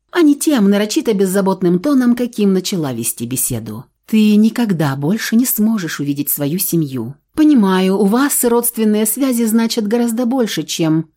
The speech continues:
у моей расы. И я даже не представляю, как тебе сейчас тяжело и больно, но Дженнифер Рэдклифф умерла на том несчастливом рейсе.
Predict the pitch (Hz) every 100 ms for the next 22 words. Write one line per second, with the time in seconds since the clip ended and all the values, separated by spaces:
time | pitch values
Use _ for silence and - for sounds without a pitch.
0 | - 294 277 208 139 143 156 131 - 123
1 | 131 _ _ - 247 233 220 220 226 220
2 | 214 202 - 220 226 208 208 247 220 180
3 | - 160 165 - 175 - 240 - 220 196
4 | 190 196 190 226 170 147 156 180 180 170
5 | 165 _ - 160 151 180 214 233 233 240
6 | 214 190 180 180 214 208 - 214 214 220
7 | 220 180 165 165 - 175 202 202 208 -
8 | 220 - 156 147 156 160 143 131 - 120